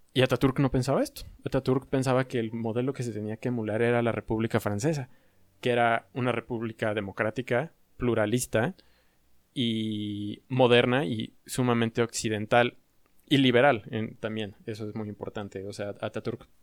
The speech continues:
pensaba que era importante terminar, eh, de conformar un, una sociedad política con libertades civiles, ¿no? Como era el caso de, de la Francia que él conocía.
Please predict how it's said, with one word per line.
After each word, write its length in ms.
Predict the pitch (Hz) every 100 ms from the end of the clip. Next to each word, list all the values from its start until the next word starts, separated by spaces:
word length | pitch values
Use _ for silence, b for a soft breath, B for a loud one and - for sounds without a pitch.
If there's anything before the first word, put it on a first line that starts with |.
| -
pensaba 480 | 117 113 110 113 -
que 320 | 104 98 - - - - _ _ - - _
era 180 | 123 123
importante 720 | 123 113 113 117 113 120 - _ _ _
terminar, 560 | 123 113 113 113 120 -
eh, 480 | 120 107 104 104 - _ _ _ _ _ _ - _
de 160 | - 131
conformar 460 | 123 113 117 117 123
un, 180 | 123 - -
una 220 | 123 120
sociedad 480 | - 113 113 107 110
política 640 | - 113 107 120 131 170 - - - _ _ - _ _
con 160 | - 104
libertades 640 | 98 101 110 104 104 -
civiles, 500 | - 104 101 98 95
¿no? 180 | 107 123
Como 420 | 107 101 98 - -
era 260 | 113 107
el 80 | 107
caso 320 | 110 104 120
de, 320 | 110 95 95 -
de 140 | 117
la 100 | 104
Francia 380 | - 107 107 113
que 160 | - 101
él 120 | 98
conocía. 440 | 104 101 - 95